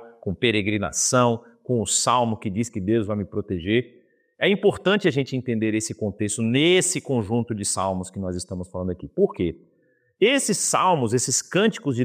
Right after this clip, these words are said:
dos degraus, ou cânticos de peregrinação, como também são conhecidos, que vão desde o cento e vinte até o cento e trinta e quatro, eles são frequentemente associados ao quê? À peregrinação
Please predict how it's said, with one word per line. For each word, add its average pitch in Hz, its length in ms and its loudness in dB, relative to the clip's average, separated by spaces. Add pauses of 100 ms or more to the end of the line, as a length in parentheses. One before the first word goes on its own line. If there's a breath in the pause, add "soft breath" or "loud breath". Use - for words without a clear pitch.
(140)
dos 110 180 2
degraus, 107 520 2
ou 107 100 2
cânticos 156 420 0
de 107 80 -2
peregrinação, 117 840 0
como 110 220 -4
também 104 260 -4
são 101 140 -10
conhecidos, 98 840 -4 (420 soft breath)
que 170 100 2
vão 151 200 2
desde 180 260 2
o 160 40 2
cento 151 240 -2
e 123 60 0
vinte 110 240 -4
até 107 120 -4
o 107 60 -2
cento 104 200 -8
e 104 40 -6
trinta 98 200 -6
e 90 40 -4
quatro, 135 380 2
eles 147 140 0
são 190 180 2
frequentemente 196 1200 0
associados 143 520 -4
ao 185 100 2
quê? 101 300 -6 (260 loud breath)
À 214 180 2
peregrinação 175 1300 2